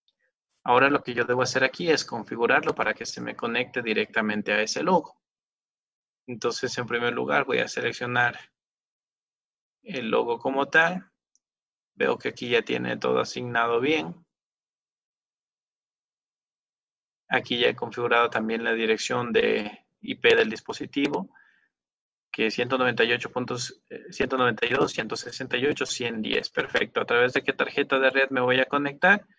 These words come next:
En este caso es la wireless, porque estoy a través de, eh, de la inalámbrica como tal. Las salidas van a ser los outputs.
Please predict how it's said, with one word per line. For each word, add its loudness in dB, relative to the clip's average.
En -4
este -2
caso 0
es -4
la 4
wireless, 2
porque -12
estoy 0
a 2
través 4
de, 0
eh, -2
de 2
la 2
inalámbrica 2
como -4
tal. 2
Las 4
salidas 4
van 2
a 2
ser 0
los -2
outputs. 2